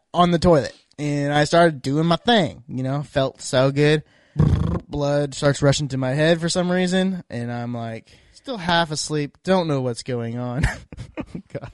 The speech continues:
this is so embarrassing. But I, uh, had to pass out again,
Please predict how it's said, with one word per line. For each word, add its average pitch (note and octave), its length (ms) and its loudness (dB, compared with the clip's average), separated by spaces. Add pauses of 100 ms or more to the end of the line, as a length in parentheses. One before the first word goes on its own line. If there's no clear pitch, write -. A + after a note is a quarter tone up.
this D#3+ 160 -12
is D#3 100 -14
so D3+ 160 -6
embarrassing. C3+ 600 -6 (440)
But E3+ 260 4 (320)
I, F3+ 340 2
uh, D#3+ 360 0 (320)
had A#3 180 4
to B3+ 60 -6
pass B3 300 2
out A3+ 220 4
again, C3+ 340 -10